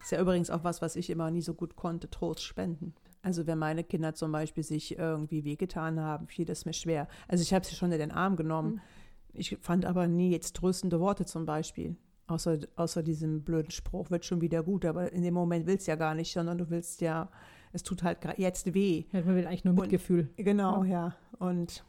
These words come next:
Speaker 1: das habe ich auch lange, lange nicht verstanden. Ich weiß nicht, ob ich es jetzt verstehe. <laughs> Ich, äh, weiß, es ist mir nur bewusster.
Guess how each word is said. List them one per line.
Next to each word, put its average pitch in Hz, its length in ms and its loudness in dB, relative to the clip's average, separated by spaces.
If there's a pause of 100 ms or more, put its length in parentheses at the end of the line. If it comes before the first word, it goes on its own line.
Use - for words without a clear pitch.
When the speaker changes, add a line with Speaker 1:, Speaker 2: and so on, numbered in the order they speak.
(200)
Speaker 1:
das 175 180 -6
habe 170 120 2
ich - 160 -2
auch - 100 -10
lange, 180 220 4
lange 170 240 2
nicht 165 160 -2
verstanden. 170 500 -2 (1160)
Ich - 120 -6
weiß 196 200 4
nicht, 180 120 2
ob 175 120 2
ich 175 120 -2
es - 120 -6
jetzt 208 180 -4
verstehe. 202 560 0 (160)
<laughs> - 80 -20
Ich, 240 420 0
äh, 185 160 0
weiß, 214 320 2
es 190 120 -2
ist - 180 -2
mir 185 80 4
nur 185 100 4
bewusster. 190 640 0